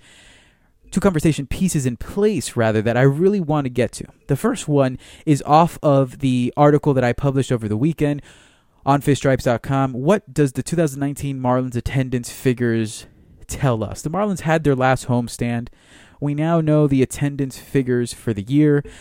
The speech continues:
We know if there is an increase, if there is a decrease, average per game. And, and the conversation piece is exactly what the title is. What does this tell us? And what, what might we be missing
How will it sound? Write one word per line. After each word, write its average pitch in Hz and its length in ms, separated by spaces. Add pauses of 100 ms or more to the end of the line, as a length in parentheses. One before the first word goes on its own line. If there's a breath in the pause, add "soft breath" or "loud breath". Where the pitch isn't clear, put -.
(140 loud breath)
We 147 160
know 143 200
if 120 140
there 113 160
is 110 120
an 120 80
increase, 147 420
if 123 80
there 120 140
is 107 100
a 104 60
decrease, 135 520
average 131 640
per 120 200
game. 131 500 (640 soft breath)
And, 151 140
and 156 220
the 147 80
conversation 190 800
piece 175 360
is 160 280
exactly 139 400
what 143 120
the 160 80
title 170 360
is. 95 160
What 139 320 (140)
does 147 380
this 131 460
tell 131 540
us? - 520 (520 soft breath)
And 135 260
what, 175 240 (400)
what 175 540
might 170 380
we 127 220
be 117 200
missing 101 480